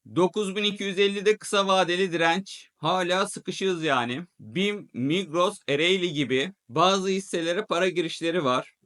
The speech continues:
Ama endeks hala yerinde sayıyor. Hatta yatırımcı bazen borsayı sırtıma alıp "Ben taşıyayım." noktasına geliyor.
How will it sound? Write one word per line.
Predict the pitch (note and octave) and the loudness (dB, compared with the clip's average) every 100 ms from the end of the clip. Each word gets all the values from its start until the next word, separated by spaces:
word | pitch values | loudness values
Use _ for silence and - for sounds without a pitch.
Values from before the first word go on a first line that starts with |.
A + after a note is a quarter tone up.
| - | 0
Ama | F#3 F#3+ G3 G3+ | 2 4 2 0
endeks | E3 E3+ E3+ F#3+ F#3+ F3+ | -2 -2 -2 -4 -4 -2
hala | F#3+ F#3 F#3 | 0 2 2
yerinde | F3+ E3 E3 F3 | 0 -2 -4 -6
sayıyor. | F3 C#3+ A#2 A2 C3 - _ | -6 -4 -2 -4 -6 -8 _
Hatta | _ C3 F#3 - F#3 G#3+ | _ -2 -2 0 2 4
yatırımcı | G#3+ F3+ - F3+ G3 G3 F3 | 4 0 2 0 0 -2 0
bazen | F#3 G3+ F3+ E3+ F#3 A3 _ | 2 2 0 0 -2 -4 _
borsayı | A2+ D#3+ G3+ - G3 G3 | -2 0 0 0 0 0
sırtıma | - F3 F#3 G3 G3 | -2 -6 -4 0 2
alıp | F#3 G#3 - _ - | 2 0 -2 _ -2
"Ben | F3 G#3 | 2 2
taşıyayım." | G#3 F#3+ - F3+ G3 F#3+ | 0 -4 -2 -4 -2 -2
noktasına | F3+ F3+ F3+ F3+ F#3+ | -4 -4 -4 -4 -4
geliyor. | F3 D3 B2+ C3 | -2 2 2 0